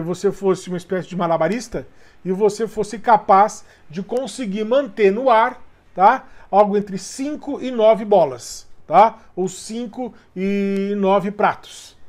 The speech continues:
tá? Mas a média, a média é sete.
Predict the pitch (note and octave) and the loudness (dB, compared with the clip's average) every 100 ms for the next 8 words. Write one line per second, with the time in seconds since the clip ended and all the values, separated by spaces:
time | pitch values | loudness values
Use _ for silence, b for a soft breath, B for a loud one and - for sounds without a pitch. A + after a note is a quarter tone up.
0 | - - D#3+ F#3+ F#3+ F#3 B3 A3+ A3 A#3 | -20 -6 -2 0 -2 0 -2 0 0 0
1 | A3+ C4 C4 b b G3+ F3+ F#3+ F#3+ G#3+ | 0 -2 -4 b b -6 -2 -2 -2 -4
2 | G#3 G#3+ - B2+ - - - | -6 -10 -10 -10 -12 -20 -20